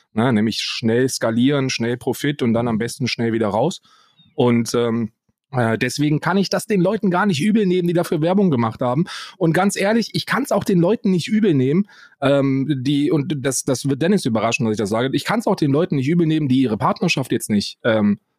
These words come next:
nicht beendet haben. Und zwar aus folgendem Grund. Ich weiß, dass Ankerkraut im Influencer-Management auch sehr vielen Menschen eine Partnerschaft angeboten hat, die, für die das ein richtiger Big Deal ist. Also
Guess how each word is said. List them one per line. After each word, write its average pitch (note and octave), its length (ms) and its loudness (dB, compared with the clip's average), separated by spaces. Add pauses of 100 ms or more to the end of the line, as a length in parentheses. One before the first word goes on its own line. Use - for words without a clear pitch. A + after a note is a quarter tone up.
(100)
nicht A#2+ 200 -2
beendet G#2 380 0
haben. F#2 300 -2 (240)
Und D3+ 160 0
zwar F3 160 2
aus C#3+ 140 -2
folgendem A#2+ 420 2
Grund. B2+ 340 0 (400)
Ich C3 160 -2
weiß, G3+ 280 2
dass - 160 -2
Ankerkraut F3 800 -2
im C#3+ 260 0
Influencer-Management B2+ 1200 0
auch D3+ 240 -2
sehr G3 240 0
vielen G3 300 0
Menschen F#3 320 0
eine C3+ 100 0
Partnerschaft D3+ 580 -4
angeboten A2 560 2
hat, D3 220 -4 (320)
die, D#3+ 420 2
für - 240 -2
die F#3 140 4
das G3+ 180 0
ein C#3 100 0
richtiger C#3+ 540 -2 (300)
Big G#3 260 -2
Deal D#3+ 260 4
ist. C2 360 -6 (340)
Also D#3 340 2